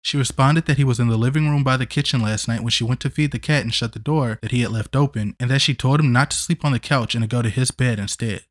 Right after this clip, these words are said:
He told Mom that he was in the basement since dinner and never went out or came upstairs again, and that he watched a movie in the basement before going to bed.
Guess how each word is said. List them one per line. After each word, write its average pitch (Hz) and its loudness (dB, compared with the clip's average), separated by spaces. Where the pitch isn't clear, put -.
He 123 -8
told 175 2
Mom 135 6
that 110 -2
he 127 2
was 160 4
in 185 6
the 139 6
basement 147 0
since 131 0
dinner 123 2
and 104 0
never 120 0
went 147 4
out 135 4
or 104 -4
came 131 0
upstairs 135 0
again, 107 -2
and 127 -2
that 131 4
he 135 4
watched 127 0
a 120 -2
movie 143 2
in 143 2
the 113 0
basement 123 0
before 113 -6
going 120 2
to 110 0
bed. 110 -4